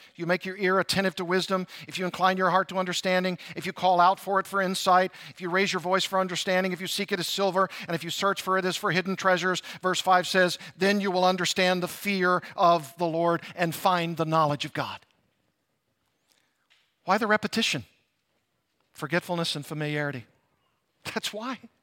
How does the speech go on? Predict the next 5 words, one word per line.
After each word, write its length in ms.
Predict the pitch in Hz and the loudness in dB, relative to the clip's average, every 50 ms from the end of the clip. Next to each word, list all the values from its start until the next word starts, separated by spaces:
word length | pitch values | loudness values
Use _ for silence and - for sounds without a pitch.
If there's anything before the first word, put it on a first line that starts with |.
| _ _ _ _ _ _ _ _ _ _ _ _ _ _ _ _ | _ _ _ _ _ _ _ _ _ _ _ _ _ _ _ _
That's 180 | - 233 - - | -6 -6 -4 -4
why. 380 | 277 294 311 320 302 262 170 - _ _ _ _ _ _ _ _ _ _ _ _ _ _ _ _ _ _ _ _ _ _ _ _ _ _ _ _ _ _ _ _ _ _ _ _ _ _ _ - | -4 -4 -4 -6 -8 -8 -8 -10 _ _ _ _ _ _ _ _ _ _ _ _ _ _ _ _ _ _ _ _ _ _ _ _ _ _ _ _ _ _ _ _ _ _ _ _ _ _ _ -14
Do, 100 | - 233 196 | -14 -12 -10
do 120 | 147 233 | -8 -8
you, 320 | 226 202 220 220 220 185 | -8 -6 -6 -8 -8 -10